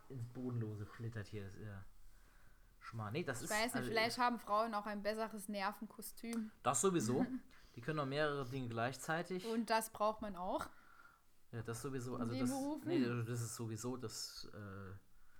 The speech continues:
Speaker 1: da hätte ich, hätte ich gar nicht den Kopf für, ne? Da muss ich mich noch vom, vom Oberarzt in der Sache, äh, anschreien lassen, währenddem muss ich noch hier eine Kanüle legen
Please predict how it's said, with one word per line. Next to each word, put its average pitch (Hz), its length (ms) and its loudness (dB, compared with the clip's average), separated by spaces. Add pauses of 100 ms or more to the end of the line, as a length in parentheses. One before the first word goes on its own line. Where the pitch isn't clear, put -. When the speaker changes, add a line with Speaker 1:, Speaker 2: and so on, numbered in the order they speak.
(360)
Speaker 1:
da 131 100 6
hätte 160 200 6
ich, - 240 0
hätte 156 120 2
ich 151 120 -4
gar 135 100 4
nicht 131 120 -2
den 131 80 -4
Kopf - 460 -4 (720)
für, 110 240 -2
ne? 127 120 2
Da 156 80 4
muss 151 180 2
ich 147 160 -2
mich 147 260 -2
noch 131 180 -2
vom, 120 220 0
vom 123 200 0
Oberarzt 180 500 6
in 160 120 0
der 151 220 4
Sache, 135 640 4
äh, - 40 -6
anschreien 190 400 0
lassen, 185 280 0
währenddem 143 420 2
muss 143 200 0
ich 135 80 -6
noch 135 140 -2
hier 139 140 2
eine 131 120 0
Kanüle 143 400 2
legen 202 340 2